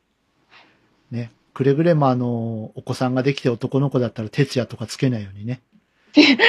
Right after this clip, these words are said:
Speaker 1: ろしくお願い。
Speaker 2: 小室哲哉。
Speaker 1: <laughs>
Speaker 2: 哲也。
Speaker 1: うん、うんとね、うん、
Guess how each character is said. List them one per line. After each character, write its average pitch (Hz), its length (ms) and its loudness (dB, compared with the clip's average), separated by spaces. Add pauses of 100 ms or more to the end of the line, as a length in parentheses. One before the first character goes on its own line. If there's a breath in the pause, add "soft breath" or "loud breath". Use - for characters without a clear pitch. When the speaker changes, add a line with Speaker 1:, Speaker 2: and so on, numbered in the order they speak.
(180)
Speaker 1:
ろ 349 80 10
し 349 80 4
く 330 40 10
お - 20 10
願 254 80 6
い。 - 40 -2
Speaker 2:
小 226 260 6
室 185 180 6
哲 185 260 2
哉。 494 160 4 (2000 loud breath)
Speaker 1:
<laughs> - 0 -
Speaker 2:
哲 247 220 -2
也。 740 520 -10
Speaker 1:
う 147 40 -16
ん、 135 400 -8
う 139 220 0
ん 135 80 0
と - 220 0
ね、 120 600 0
う - 20 -8
ん、 120 380 -8